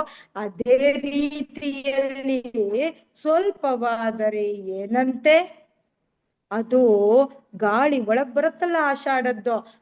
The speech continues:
ಆ ರೀತಿಯಲ್ಲಿ ನನ್ನ ಪದಗುಚ್ಛಗಳು ಜ್ಞಾನದಿಂದ, ಸ್ವಲ್ಪ ಜ್ಞಾನದಿಂದಲೇ ಬಂದಾಗಲೂ ಅಧಿಕ ಅರ್ಥವನ್ನ ಬರುವ ಹಾಗೆ ನಿರೂಪಯಾಮಿ.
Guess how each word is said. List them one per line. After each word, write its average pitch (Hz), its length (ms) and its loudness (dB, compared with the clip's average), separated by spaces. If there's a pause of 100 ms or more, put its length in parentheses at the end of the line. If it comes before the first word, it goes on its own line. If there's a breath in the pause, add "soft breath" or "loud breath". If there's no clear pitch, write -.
ಆ 233 200 2
ರೀತಿಯಲ್ಲಿ 277 640 2
ನನ್ನ 269 320 -2
ಪದಗುಚ್ಛಗಳು 294 1000 -2
ಜ್ಞಾನದಿಂದ, 302 640 -2
ಸ್ವಲ್ಪ 349 460 0 (160)
ಜ್ಞಾನದಿಂದಲೇ 330 1400 -2
ಬಂದಾಗಲೂ 254 1400 2 (180 loud breath)
ಅಧಿಕ 226 320 -6 (180)
ಅರ್ಥವನ್ನ 320 800 2 (300)
ಬರುವ 226 320 0
ಹಾಗೆ 285 1000 0 (100)
ನಿರೂಪಯಾಮಿ. 254 1160 -4